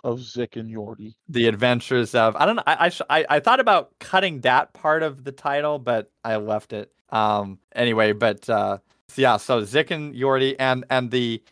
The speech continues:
Speaker 2: the initial concept was, okay, um, instead of the space travel, it's gonna be Rick and Morty, but they're doing time travel. And so what I start with is, and, and I make them uncle and nephew,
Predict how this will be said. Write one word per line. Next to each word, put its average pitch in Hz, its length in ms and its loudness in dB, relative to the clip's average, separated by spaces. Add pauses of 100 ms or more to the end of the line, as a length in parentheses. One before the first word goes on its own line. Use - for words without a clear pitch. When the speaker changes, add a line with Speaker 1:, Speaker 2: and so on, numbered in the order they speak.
(140)
Speaker 2:
the 131 100 0
initial 185 400 2
concept 160 560 0
was, 127 340 -2
okay, 120 520 0 (180)
um, 113 640 0 (100)
instead 139 460 0
of 139 100 -2
the 135 80 -4
space 143 420 -2
travel, 131 760 2
it's 123 180 -8
gonna 139 220 -4
be 131 240 -4
Rick 131 220 -4
and 131 120 -6
Morty, 127 320 -2
but 110 240 -2
they're 113 180 -2
doing 120 520 -6
time 147 580 -2
travel. 131 880 2 (340)
And 131 260 0
so 151 180 2
what 135 160 4
I 123 100 6
start 208 540 2
with 110 480 -2 (140)
is, 123 640 -2 (140)
and, 135 160 0
and 135 100 2
I 135 80 4
make 147 240 0
them 135 180 -2
uncle 135 360 -2
and 113 120 -2
nephew, 104 680 -4